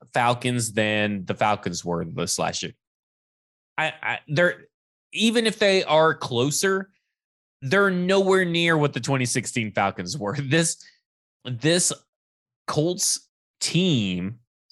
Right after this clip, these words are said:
without Matt Eber-, Eberflus, without an actual wide receiver two, without a left, a real left tackle, without a real right guard,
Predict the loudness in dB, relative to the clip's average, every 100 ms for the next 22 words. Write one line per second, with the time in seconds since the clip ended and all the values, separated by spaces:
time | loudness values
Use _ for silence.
0 | -4 -2 0 0 0 0 0 0 0 0
1 | 0 -2 -8 _ -2 0 -2 0 -2 -2
2 | -4 -2 2 2 0 -2 -2 -2 -4 -4
3 | 0 0 2 0 0 -2 -2 -4 -4 -4
4 | -6 -4 0 2 2 2 0 -4 _ 2
5 | 2 2 -4 -14 -16 -12 0 4 4 4
6 | 2 0 -2 -2 -2 -6 -4 -2 0 2
7 | 2 2 2 2 2 0 -2 0 0 -2